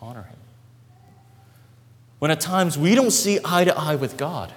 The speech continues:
when at times we don't understand what he's doing, when at times we disagree with him,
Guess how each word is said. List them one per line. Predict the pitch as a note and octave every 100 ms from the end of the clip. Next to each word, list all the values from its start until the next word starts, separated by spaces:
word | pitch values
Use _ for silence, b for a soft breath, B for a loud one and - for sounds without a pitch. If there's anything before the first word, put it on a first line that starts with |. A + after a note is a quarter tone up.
| - - - - _ _ b b b b b
when | F3
at | G3
times | G3+ G#3+ G#3 D#3+
we | F3 C#4
don't | D#4+ D#4 A#3
understand | A3+ A3+ A3+ - G#3+ G#3+
what | G3
he's | F#3 F3 D#3
doing, | E3+ A#3+ C#3 - - - - - - _ _ _ b b b b -
when | B2+
at | B2+
times | C3 C3 C3
we | A#2+
disagree | A#2+ B2 - F#2+ A#2 C#3+ A3
with | -
him, | -